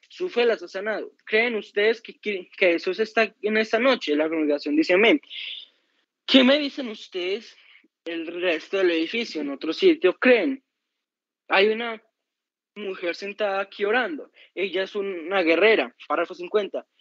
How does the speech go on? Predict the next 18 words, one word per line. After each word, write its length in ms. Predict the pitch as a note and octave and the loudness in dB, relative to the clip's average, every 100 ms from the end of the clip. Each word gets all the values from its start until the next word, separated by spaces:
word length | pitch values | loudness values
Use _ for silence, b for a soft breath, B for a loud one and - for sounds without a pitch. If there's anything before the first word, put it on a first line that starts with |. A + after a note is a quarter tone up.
| _ | _
La 180 | F#3 F#3+ | 0 0
conozco, 520 | - G#3 A#3 G3+ C#3 - | 0 -4 -4 -6 -12 -4
pero 220 | F3+ E3+ | -2 0
no 260 | F3+ F3+ G3+ | 0 -2 2
puedo 520 | G#3+ A3 G#3+ F#3 - | 4 6 4 2 -6
evitar 480 | F3 F3 D#3 E3 D#3+ | -8 -6 -6 -4 0
hablarle, 560 | F3 F#3+ F3 E3+ F3 _ | 0 0 -2 -2 -8 _
pues 400 | D#3+ D3 C#3+ - _ | -8 -8 -8 -20 _
esa 360 | E3 D#3+ F#3+ F#3+ | -6 -2 0 2
luz 360 | G#3+ E3 - | 2 -2 -4
está 180 | D#3+ D3 | -10 -12
colgando 480 | - D#3+ D#3 D#3 D#3 | -2 0 2 2 2
sobre 340 | D#3+ D3 F3+ | 0 2 4
ella. 240 | F#3+ C#3+ - B B B - | 4 2 -6 B B B 2
Es 120 | F#3+ | 4
la 120 | G#3+ | 4
señorita 460 | G#3+ F3 D#3 F3+ F3 | -2 -10 -10 -10 -12
Bruce. 460 | E3 A3+ B3 - | -10 -10 -10 -14